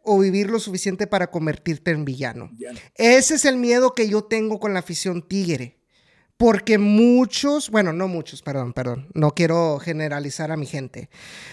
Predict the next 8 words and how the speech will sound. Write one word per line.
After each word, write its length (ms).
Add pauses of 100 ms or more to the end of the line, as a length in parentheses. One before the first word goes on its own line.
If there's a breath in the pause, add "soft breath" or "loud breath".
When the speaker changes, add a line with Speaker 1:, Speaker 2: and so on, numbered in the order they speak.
(120)
Speaker 1:
pero 680 (120)
hay 460 (640)
personas, 1040 (140)
especialmente 600
en 40
las 100
redes 200
sociales, 800